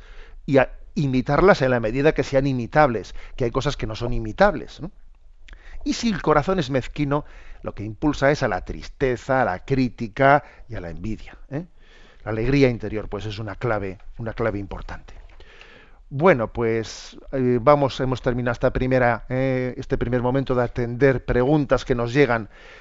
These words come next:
de los oyentes. Que, como decía antes, pues especialmente en el correo sextocontinente arroba radiomaria punto es las, las recogemos y las seleccionamos.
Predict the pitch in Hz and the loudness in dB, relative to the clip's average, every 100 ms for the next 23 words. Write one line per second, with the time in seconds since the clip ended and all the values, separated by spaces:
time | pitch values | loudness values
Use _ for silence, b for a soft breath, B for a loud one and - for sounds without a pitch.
0 | B 123 123 113 123 123 139 120 151 - | B 0 0 0 -2 2 0 2 0 0
1 | - - _ - B B B B B 123 | -14 -20 _ -16 B B B B B -6
2 | 117 117 117 110 127 131 117 - 120 113 | -4 -2 -2 2 2 2 0 -2 -2 -4
3 | 107 - 127 127 127 117 127 127 135 123 | -4 -2 0 0 -2 2 2 4 2 0
4 | 113 123 131 131 123 - - 123 - - | -2 -2 2 4 4 0 -4 -4 -2 -6
5 | 123 123 110 120 139 127 117 - 113 117 | -2 -2 -2 0 0 0 -4 -2 0 2
6 | 131 117 113 127 117 117 117 117 110 113 | 4 2 2 2 2 0 0 0 -2 -6
7 | 123 135 120 104 98 - B B B 107 | 2 2 2 -2 -4 -8 B B B -6
8 | 104 104 131 131 117 120 107 120 131 - | -6 -6 -2 0 0 -4 -4 0 0 0
9 | 123 123 123 123 | -2 0 -2 -6